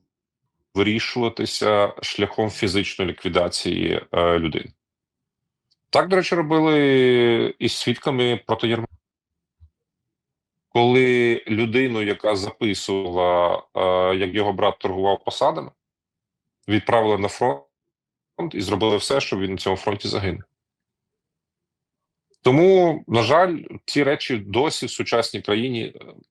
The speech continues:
існують. І це насправді неправильно.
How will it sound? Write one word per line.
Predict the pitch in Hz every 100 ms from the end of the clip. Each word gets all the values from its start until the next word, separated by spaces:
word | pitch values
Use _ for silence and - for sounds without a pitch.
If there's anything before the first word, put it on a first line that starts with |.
| _
існують. | - - - - - - - _
І | - 104 101
це | - - 131 135 107 _ _
насправді | 107 - 139 117
неправильно. | 104 90 78 -